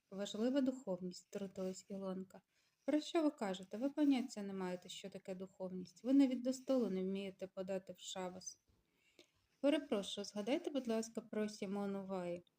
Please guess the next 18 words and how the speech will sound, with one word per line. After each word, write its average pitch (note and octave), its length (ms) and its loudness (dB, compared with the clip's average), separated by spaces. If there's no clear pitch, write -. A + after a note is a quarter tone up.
Єврейка, G#3 680 0
але G#3 240 0
її G#3 140 0
духовні G#3 540 -2
розмисли A#3 640 0
охопили G3+ 540 -4
ширшу B3 420 -2
духовність. F3+ 720 -8
Вони G#3+ 320 0
захопили A3 600 2
християн G3+ 720 -4
і G#3 80 -4
невіруючих. G#3+ 720 0
Що? C4 760 -2
Волосний A3 480 4
гнів A3+ 260 4
нащадка G#3 640 -2
роду G#3 380 -2